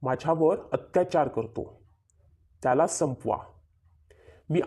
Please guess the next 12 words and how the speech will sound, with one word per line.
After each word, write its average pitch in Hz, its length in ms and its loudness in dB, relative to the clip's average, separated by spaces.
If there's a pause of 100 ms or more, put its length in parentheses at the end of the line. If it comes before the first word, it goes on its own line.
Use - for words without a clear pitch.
आयुष्यभर 185 800 0
तुमची 147 680 -2 (120)
रखेल 160 400 0
बनून 139 340 0
राहील." 117 220 -8 (1400)
लाला 143 540 4 (260)
डॉन 147 360 2
असला 170 340 0 (480)
तरी 170 380 0
चांगला 147 540 0
माणूस 147 320 0
होता. 113 240 -6